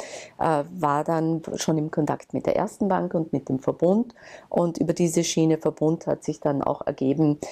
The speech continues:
äh, weil der öpag, äh, den Verbund, äh, managt, äh, dass ich, äh, gefragt wurde, ob ich nicht bei der öpag zunächst als Direktor, äh, beginnen möchte.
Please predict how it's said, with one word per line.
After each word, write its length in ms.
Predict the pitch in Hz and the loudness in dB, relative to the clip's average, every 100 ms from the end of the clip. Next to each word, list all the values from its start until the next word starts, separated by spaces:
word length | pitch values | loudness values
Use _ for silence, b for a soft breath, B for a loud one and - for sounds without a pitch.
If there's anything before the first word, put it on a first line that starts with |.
| B B | B B
äh, 100 | - | -2
weil 140 | 139 139 | 0 0
der 160 | 135 | 0
öpag, 360 | - 185 214 190 - | 0 0 0 -2 -4
äh, 220 | - 165 165 | -2 0 -2
den 220 | 165 165 | -2 -2
Verbund, 540 | 170 165 165 160 - _ | -2 0 0 0 -4 _
äh, 220 | - 147 147 | -2 0 0
managt, 680 | 151 147 165 165 165 - - B B B - | 2 4 4 2 0 -6 -8 B B B 0
äh, 180 | 147 | 0
dass 320 | 143 147 156 - | 2 2 2 0
ich, 420 | 143 139 - - | 0 -2 -4 0
äh, 260 | 143 139 135 | 0 0 -2
gefragt 440 | - - 107 - - | -6 -2 -2 -2 0
wurde, 300 | 139 139 - | 0 2 0
ob 100 | - | 0
ich 140 | - | -6
nicht 180 | 131 - | -6 -4
bei 120 | - | -2
der 160 | - - | 0 2
öpag 320 | 190 202 190 - b b | 2 2 -2 -4 b b
zunächst 440 | - 170 151 - - | 0 2 2 0 -2
als 280 | 135 - | 0 -2
Direktor, 680 | - 113 147 - - 185 185 - | -2 0 0 0 -2 0 0 -2
äh, 140 | 165 | -2
beginnen 540 | 160 170 170 175 165 | -2 -2 2 2 2
möchte. 560 | 156 147 - - 160 151 | 2 2 -2 2 2 2